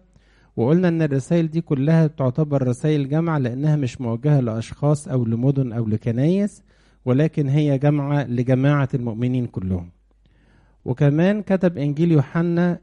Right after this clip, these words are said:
اللي اتصف باللاهوتي، لأنه هو بدأ بأقنوم الله الكلمة الذي كان في البدء. وعشان كده من أكتر الناس اللي، اللي شرحوا، آه، إن،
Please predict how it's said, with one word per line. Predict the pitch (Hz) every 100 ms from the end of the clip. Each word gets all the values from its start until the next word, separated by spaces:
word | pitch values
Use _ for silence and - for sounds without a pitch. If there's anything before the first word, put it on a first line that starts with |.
| _
اللي | 135 131 127
اتصف | 123 - 165 165 151 135
باللاهوتي، | 131 123 123 123 165 175 180
لأنه | 170 117 147 165 147
هو | 147 147
بدأ | 127 151 170 156 165 160 _ _ _ _ -
بأقنوم | 127 127 160 180 175
الله | 143 147 160
الكلمة | 156 135 160 156 156 156
الذي | - 135 143 135
كان | 127 156 156 139
في |
البدء. | 123 113 120 98 82 - _ _ _ _ _ _ -
وعشان | 113 107 139
كده | 123 165 170
من | 165 151 135
أكتر | - 175 - 151 123
الناس | 120 131 151 143
اللي، | - 127 113 117 117 113 113 - - -
اللي | 120 120
شرحوا، | 110 170 156 - 110 98 - _ _ _ _ _ _ _ _ _ _ _ _ -
آه، | 131 127 123 123 123 123 - -
إن، | 135 131